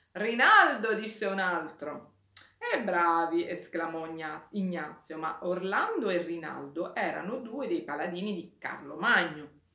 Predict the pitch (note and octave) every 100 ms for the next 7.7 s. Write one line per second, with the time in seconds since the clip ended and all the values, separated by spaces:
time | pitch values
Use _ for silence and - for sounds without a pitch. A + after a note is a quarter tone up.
0 | - - - - - - G#4 E4 B3 G#3+
1 | B3 F4 F4 F#4 A4 C4 A3+ G#3+ G3 D#3
2 | E3 F#3 G#3+ C#4+ C4+ G#3+ D#3+ D3+ D#3+ D#3
3 | D#3 - _ _ F3+ F3+ F3+ G#3 G#3 E3
4 | D#3 D3 - - - - - - - -
5 | - F#3+ E4 - - _ _ - F4+ -
6 | - - F#3+ E3+ D#3 - D#3+ D3+ - E3
7 | D#3 D3+ E3+ D#3 E3 E3 -